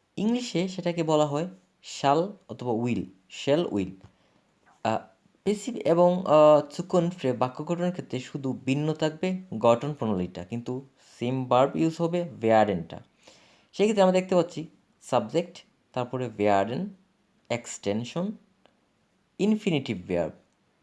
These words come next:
অর্থাৎ কর্তা, werden, তারপর অতিরিক্ত অংশ, লাস্টে,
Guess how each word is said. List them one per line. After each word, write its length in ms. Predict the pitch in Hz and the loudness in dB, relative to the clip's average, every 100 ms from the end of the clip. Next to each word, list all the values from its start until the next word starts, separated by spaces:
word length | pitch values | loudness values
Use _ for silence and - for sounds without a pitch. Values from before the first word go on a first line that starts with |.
| _ _ _ _ - | _ _ _ _ -2
অর্থাৎ 320 | 180 - - | 0 0 -2
কর্তা, 640 | - 131 123 - 170 196 214 _ _ - | -2 -2 -2 -4 -2 -2 -4 _ _ -2
werden, 560 | 110 107 110 120 190 220 - _ | 2 4 4 0 -4 -6 -14 _
তারপর 280 | 123 120 135 | -8 -6 -4
অতিরিক্ত 440 | 120 123 135 131 | -4 -2 -4 -2
অংশ, 340 | 117 - 131 - 180 185 _ _ _ _ 104 | -2 -2 -6 -8 -10 -10 _ _ _ _ -12
লাস্টে, 720 | 101 120 180 - 139 147 | 0 0 0 -2 -2 -2